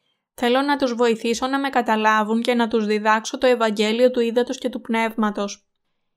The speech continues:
Έχουν καθαριστεί οι αμαρτίες σας; Αμήν.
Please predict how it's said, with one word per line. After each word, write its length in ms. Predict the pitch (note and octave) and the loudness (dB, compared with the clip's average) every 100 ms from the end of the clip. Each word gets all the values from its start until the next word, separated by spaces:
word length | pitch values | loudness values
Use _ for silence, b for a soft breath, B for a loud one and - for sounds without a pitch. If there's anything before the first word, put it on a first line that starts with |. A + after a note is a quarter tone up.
| _ | _
Έχουν 300 | - A#3 A#3 | -4 -4 -2
καθαριστεί 680 | D4+ C#4 C4+ B3 A#3 - A3+ | 0 2 2 0 -2 -2 0
οι 60 | A3 | 0
αμαρτίες 600 | G#3+ G#3+ G#3+ B3 B3+ A#3 | 0 0 -2 0 0 0
σας; 400 | A3 G#3+ - _ _ | -4 -8 -10 _ _
Αμήν. 460 | - A3+ A3+ A3+ G3+ | 0 2 2 2 0